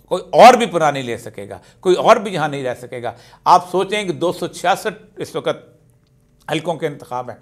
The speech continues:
उनमें से दो सौ हलकों में भी इस तरह के धरने शुरू हो गए हर शहर के अंदर।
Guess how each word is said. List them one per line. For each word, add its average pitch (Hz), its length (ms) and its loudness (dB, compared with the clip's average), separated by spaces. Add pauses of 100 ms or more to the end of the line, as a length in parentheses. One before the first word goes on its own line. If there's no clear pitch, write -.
(240)
उनमें 226 220 0
से 208 100 2
दो 196 340 4
सौ 247 180 6
हलकों 156 340 2
में 143 140 -6
भी 127 200 -8 (260)
इस 247 220 -2
तरह 262 200 10
के 240 140 6
धरने 151 360 -2
शुरू 156 240 -8
हो 131 100 -8
गए 127 180 -6
हर 123 140 -8
शहर 123 220 -8
के 120 160 -16
अंदर। 113 220 -10